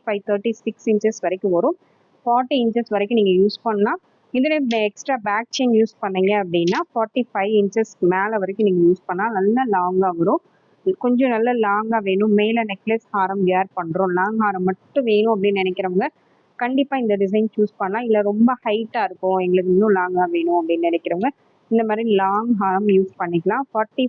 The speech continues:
ஃபைவ் இன்ச்சஸ் மேல வரைக்கும் இதை யூஸ் பண்ணிக்கலாம். அதுக்கு தகுந்த மாதிரி நீங்க புக் பண்ணிக்கோங்க. இதோட பிரைஸ் டூ தௌசண்ட்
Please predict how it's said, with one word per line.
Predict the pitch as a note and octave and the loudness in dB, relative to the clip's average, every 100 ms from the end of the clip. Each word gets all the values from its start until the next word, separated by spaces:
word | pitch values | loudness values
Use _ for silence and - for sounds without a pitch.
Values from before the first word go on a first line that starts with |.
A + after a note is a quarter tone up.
| - | -2
ஃபைவ் | G3+ G#3 G3+ | -2 2 2
இன்ச்சஸ் | G3+ A#3 - G3 F#3 | 2 -4 -4 0 0
மேல | G3 G#3+ | 2 -2
வரைக்கும் | F#3+ F#3+ A3+ | -4 -4 -2
இதை | F3+ E3+ | 0 0
யூஸ் | F#3 - | -2 -4
பண்ணிக்கலாம். | F3 E3+ G3 C#4+ - - - - G3 | -12 -6 -6 -6 -12 -20 -20 -10 -6
அதுக்கு | F#3+ A#3+ G#3 | -2 -2 0
தகுந்த | G3+ A3 G3+ | 0 0 0
மாதிரி | F#3 G#3+ A3 | -2 0 2
நீங்க | F3 E3 | 2 0
புக் | E3+ - | -2 -6
பண்ணிக்கோங்க. | G3+ F#3 E3+ F3+ B3 - _ _ _ B3 | -8 -6 -6 -4 -4 -6 _ _ _ 0
இதோட | C#4 C#4+ A#3+ | 0 0 -2
பிரைஸ் | G#3+ G#3 C4+ C4+ | -4 -4 -4 0
டூ | C4 A#3 | 0 0
தௌசண்ட் | G#3 B3 | -2 -4